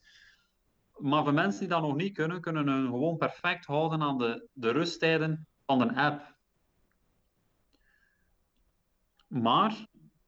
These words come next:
daar wil ik een kantlijn bij maken. Eh, ik heb bijvoorbeeld sporters die,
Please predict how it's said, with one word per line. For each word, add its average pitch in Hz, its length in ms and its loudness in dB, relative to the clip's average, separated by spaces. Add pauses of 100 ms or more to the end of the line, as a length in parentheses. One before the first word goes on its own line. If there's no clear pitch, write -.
daar 135 240 -2
wil 143 160 2
ik 139 100 -2
een 127 140 -2
kantlijn 170 440 -2
bij 185 120 -6
maken. 185 460 -4
Eh, 143 460 -6
ik 127 120 -8
heb 135 140 2
bijvoorbeeld 123 680 -2
sporters 151 520 0
die, 123 520 2